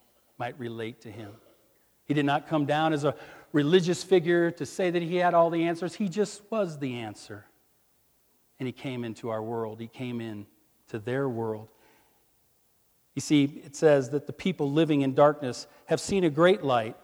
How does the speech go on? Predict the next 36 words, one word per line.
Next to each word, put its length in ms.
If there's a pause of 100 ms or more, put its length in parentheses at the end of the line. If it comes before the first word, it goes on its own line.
On 220
those 360
living 400
in 120
the 80
land 400
of 60
the 60
shadow 440
of 100
death, 340 (560)
a 120
light 300
has 180
dawned. 480
That 560
land 500
of 60
the 40
shadow 460
of 180
death, 380
does 160
anybody 380
know 200
the 120
psalm 640
that 180
that 240
sort 260
of 160 (180)
resonates 640
from, 360
right? 280 (1120)
Psalm 400
twenty-three. 720